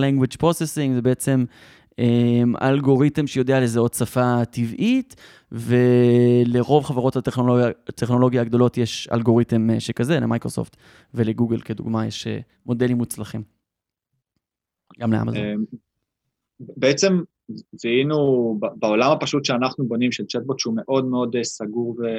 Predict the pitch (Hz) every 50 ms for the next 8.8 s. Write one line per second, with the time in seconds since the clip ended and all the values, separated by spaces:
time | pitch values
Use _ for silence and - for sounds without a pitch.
0 | - - - 110 107 110 104 - 117 127 147 165 180 _ _ _ _ _ _ _
1 | _ - 120 110 104 - - - 143 160 165 151 143 - - - 131 127 _ -
2 | 123 120 117 113 110 - - - - - 117 113 113 113 113 113 113 110 - -
3 | 107 92 120 117 - 117 - 113 107 110 107 - - 117 - - 120 113 107 104
4 | 107 104 101 110 123 127 139 139 139 135 120 113 110 110 107 95 107 - - 117
5 | 113 - 117 - - 110 107 104 104 104 104 101 101 101 101 101 101 101 - _
6 | _ _ _ _ _ _ _ _ - 107 104 98 98 101 - 110 110 110 110 110
7 | - - 120 117 117 117 120 123 120 117 113 110 110 110 - 110 113 120 117 -
8 | 120 113 - - 107 113 113 110 - - 117 113 113 110 107 104